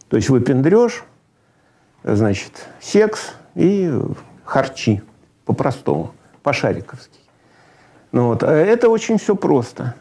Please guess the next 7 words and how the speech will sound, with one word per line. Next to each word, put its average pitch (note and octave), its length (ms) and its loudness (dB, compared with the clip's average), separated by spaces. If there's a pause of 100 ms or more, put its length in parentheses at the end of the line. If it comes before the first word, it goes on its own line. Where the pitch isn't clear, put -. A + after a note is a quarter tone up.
(160)
И E3 160 4
только G3 400 4
третичное F#3 720 2
сознание, D3 600 2
когда C#3+ 360 0
человек D3 500 0
начинает, D3 640 0